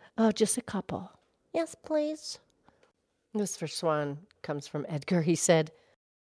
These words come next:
"Well, a friend in need is a friend indeed."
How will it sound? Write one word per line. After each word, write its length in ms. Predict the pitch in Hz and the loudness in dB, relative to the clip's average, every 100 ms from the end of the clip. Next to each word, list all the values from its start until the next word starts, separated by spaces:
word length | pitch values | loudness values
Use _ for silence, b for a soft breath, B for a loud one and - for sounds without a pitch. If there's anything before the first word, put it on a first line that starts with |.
| _ - | _ 4
"Well, 460 | 185 180 180 175 - _ _ _ _ | 6 8 6 2 -4 _ _ _ _
a 80 | 254 | 0
friend 420 | 254 285 269 269 | 4 8 8 8
in 360 | 262 240 240 208 | 4 2 4 2
need 380 | 180 165 151 - _ _ _ _ _ | 2 0 -2 -6 _ _ _ _ _
is 160 | 370 - | 2 4
a 80 | 285 | 2
friend 500 | - 156 139 135 131 _ _ _ _ - | 0 -2 -2 -4 -10 _ _ _ _ -6
indeed." 760 | 143 135 123 131 127 123 - | -4 -2 -2 -2 -2 -4 -10